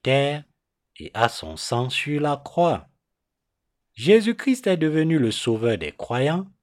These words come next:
en venant sur terre, en étant baptisé par Jean-Baptiste,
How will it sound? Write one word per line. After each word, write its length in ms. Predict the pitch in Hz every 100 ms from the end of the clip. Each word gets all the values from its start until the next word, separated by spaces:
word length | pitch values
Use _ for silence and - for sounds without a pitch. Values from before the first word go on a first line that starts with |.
| _ _ -
en 220 | 156 180
venant 380 | 185 190 226 208
sur 240 | - 85 -
terre, 400 | - 160 175 180 185 _ _ _ _ -
en 140 | 185
étant 300 | 202 202 240
baptisé 500 | 190 131 135 123 127
par 260 | 120 90 87
Jean-Baptiste, 800 | 90 87 76 - - 165 175 -